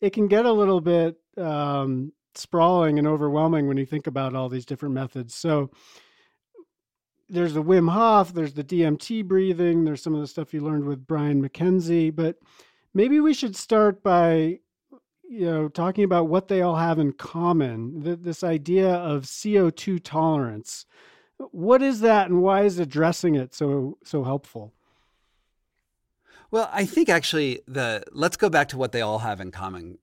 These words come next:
Speaker 2: um, first, uh, which is, you know, breath is the very first thing that the Buddha taught, um, for me-, actually, it's the second thing the Buddha taught for meditation, right? Where you, uh,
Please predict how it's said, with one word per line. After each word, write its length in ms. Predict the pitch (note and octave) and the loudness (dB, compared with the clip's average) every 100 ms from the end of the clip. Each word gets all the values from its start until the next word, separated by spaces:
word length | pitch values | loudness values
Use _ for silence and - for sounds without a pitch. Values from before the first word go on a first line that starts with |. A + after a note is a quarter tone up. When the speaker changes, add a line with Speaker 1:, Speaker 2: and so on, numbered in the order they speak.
| - | -12
Speaker 2:
um, 280 | F#2+ F#2 F2 | -10 -10 -14
first, 760 | - - G2 D2 - - - _ - _ | -16 -10 -8 -8 -10 -12 -14 _ -20 _
uh, 300 | - A2 F#2+ | -10 -8 -8
which 280 | C3 C3+ - | -8 -8 -6
is, 240 | C3 A2+ - _ - | -6 -8 -14 _ -8
you 100 | C#3 | -8
know, 120 | A#2+ | -8
breath 580 | C3 A#2+ B2+ F3 F#3+ - | -10 -4 0 0 -2 -6
is 300 | - C#3 G#2 | -4 -4 -6
the 180 | G#2 A2 | -10 -10
very 420 | G2 G2+ D3 F#3 | -10 -4 2 4
first 380 | F3+ - C3 - | 2 0 -4 -6
thing 240 | B2+ A#2+ A2+ | -8 -6 -6
that 140 | F#2 | -8
the 80 | G#2 | -12
Buddha 320 | A2+ A2+ G#2+ | -10 -6 -8
taught, 600 | - - G2+ F#2 F2+ _ _ _ _ - | -10 -14 -8 -8 -8 _ _ _ _ -10
um, 240 | F2+ E2+ | -8 -10
for 260 | E2 - G2+ | -14 -12 -10
me-, 140 | F#2+ | -8
actually, 300 | F#2+ C3 C3 | -6 -6 -6
it's 100 | G#2+ | -8
the 80 | F#2+ | -10
second 380 | - G#2 F#2+ F2 | -10 -10 -12 -14
thing 180 | E2+ D#2+ | -16 -16
the 80 | |
Buddha 300 | F2 G2+ F2+ | -20 -20 -20
taught 280 | - F#2 D#2 | -16 -14 -14
for 120 | - | -14
meditation, 640 | E2 D#2 D2+ E2+ C#2+ - D#2 - - - | -14 -14 -16 -16 -14 -14 -18 -20 -20 -10
right? 180 | A2 A#2+ | -8 -8
Where 380 | B2 A2+ G2+ - - _ | -6 -4 -6 -8 -18 _
you, 580 | - C3 C#3 C3+ B2+ A2 _ _ _ A2+ | -10 -2 0 0 -2 -6 _ _ _ -8
uh, 160 | A2 | -8